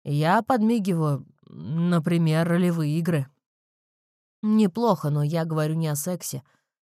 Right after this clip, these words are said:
Секс не помешает, очевидно, но... Суть в том, чтобы сделать её главной в своей жизни. Показать ей, что хоккей — не весь твой мир.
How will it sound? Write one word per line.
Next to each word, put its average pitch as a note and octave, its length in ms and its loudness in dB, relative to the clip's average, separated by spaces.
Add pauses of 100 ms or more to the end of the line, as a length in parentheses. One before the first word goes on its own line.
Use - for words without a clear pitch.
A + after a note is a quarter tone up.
(120)
Секс - 340 -4
не B3 100 0
помешает, A#3 560 -2
очевидно, E3 500 -4
но... D3 400 -2 (680)
Суть G#3+ 220 2
в - 80 -10
том, A#3 240 2
чтобы E3+ 300 -2
сделать F3 440 0
её F3 160 0
главной F3 440 0
в C#3+ 60 -6
своей D3 260 -2
жизни. C#3 420 -4 (640)
Показать F#3+ 560 2
ей, F3+ 120 0
что E3+ 220 -2
хоккей — F3 540 0
не E3 240 2
весь F#3+ 240 -2
твой D#3+ 220 -2
мир. F3 300 0